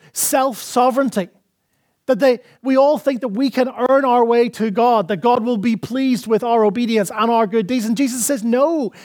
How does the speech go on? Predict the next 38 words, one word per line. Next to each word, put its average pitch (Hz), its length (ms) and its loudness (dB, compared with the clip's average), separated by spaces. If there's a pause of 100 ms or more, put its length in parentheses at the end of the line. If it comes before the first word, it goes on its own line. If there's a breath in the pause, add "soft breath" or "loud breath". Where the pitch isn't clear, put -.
he 254 80 -8
completely 285 400 -2
takes - 280 -4
the 254 120 -2
rug 240 300 0
from 233 160 -2
under 277 280 0
all 277 300 2
of 240 80 -6
that 175 260 -2
thinking. 156 440 -8 (440)
And 180 120 -6
that's 190 220 -2
offensive. 220 680 -8 (880)
Jesus 240 360 -2
is 262 120 -4
saying 262 300 0
we're 277 220 -2
incapable 285 1080 -2 (340 soft breath)
of 233 180 0
taking 240 360 -2
the 240 60 2
first 233 360 -2
step 208 420 -2 (180 soft breath)
towards 220 480 0
faith 247 320 2 (220 soft breath)
without 269 480 -2
the 294 80 -8
Spirit 233 400 -4
of 233 100 -6
God 185 280 -10
blowing 214 320 -6
into 226 280 -6
our 233 200 -4
life. 247 360 -2
Do 175 120 -12
you 165 80 -8
see? 262 280 -10